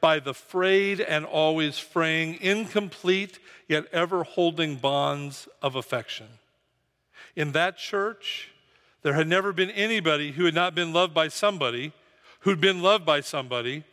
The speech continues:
who'd been loved by somebody, and on and on and on." It was a community always disappointed in itself, always failing, and yet always preserving a sort of will toward goodwill.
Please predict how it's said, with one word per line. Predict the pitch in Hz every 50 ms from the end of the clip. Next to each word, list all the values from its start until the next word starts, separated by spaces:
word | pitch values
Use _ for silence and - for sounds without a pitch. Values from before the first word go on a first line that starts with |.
| _ - - -
who'd | - 196 202 160
been | 175 190 185 180
loved | 180 190 202 185 156
by | 160 143 139
somebody, | - - 170 147 139 131 139 135 135 147 165
and | 170 156 156 160
on | 160 165 165 165 165 170 170 180
and | 175 160 160 160
on | 147 143 143 135 131 135 135 135 139
and | 151 139 135 139
on." | 143 135 123 117 101 98 101 104 110 _ _ _ _ _ _ _ _ _ _ _ _ _ _ _ _ _
It | - 175 190
was | 190 175 180
a | 202 -
community | - - 208 208 196 196 208 240 285 311 285 277 269
always | - 202 190 214 226 233 226 190 156
disappointed | - 226 190 - 226 196 - - - - 190 196 202 185 - - 135 113 107 110 - _ -
in | - 135 123
itself, | 117 104 - - - 123 104 98 95 104 - _ _ _ _ _ - - - - _ -
always | 170 175 202 220 254 254 247 - - -
failing, | - - - - - 214 202 208 202 180 139 113 98 95 101 107 120 120 _ _ _ _ _ _ _ _ _ _ _ _ _ _ _ - - -
and | 165 170
yet | 185 190 185
always | 220 196 208 214 226 220 185
preserving | - - 214 190 156 147 196 214 220 190 196 170 165
a | 160
sort | - - 214 196 180
of | 165 143 139 143 147
will | 170 180 190 196 196 196 190
toward | - - - 185 175 165 151 139
goodwill. | 151 175 175 151 135 127 123 110 104 104